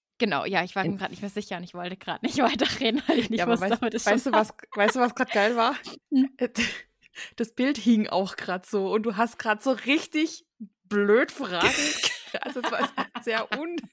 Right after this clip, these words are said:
Speaker 2: ungünstiger Moment, wo dieses Bild jetzt hing und dann dachte ich, "Boah, jetzt ist witzig."
Speaker 1: Das Bild hing nicht, ich habe grad wirklich eine Sekunde so geguckt.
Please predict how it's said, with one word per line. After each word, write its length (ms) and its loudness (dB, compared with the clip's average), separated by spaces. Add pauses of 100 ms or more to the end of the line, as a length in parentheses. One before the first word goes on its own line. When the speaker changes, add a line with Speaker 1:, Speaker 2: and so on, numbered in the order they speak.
(600)
Speaker 2:
ungünstiger 560 -6
Moment, 380 -8
wo 100 -2
dieses 280 -8
Bild 280 -6
jetzt 180 -4
hing 240 -4
und 80 -4
dann 100 -4
dachte 220 -4
ich, 100 -16 (120)
"Boah, 120 -2
jetzt 200 -4
ist 180 -8
witzig." 680 -2
Speaker 1:
Das 120 -2
Bild 320 0
hing 240 2
nicht, 180 2
ich 140 -2
habe 140 0
grad 200 0
wirklich 300 -2
eine 100 -2
Sekunde 500 -4
so 140 -6
geguckt. 580 -8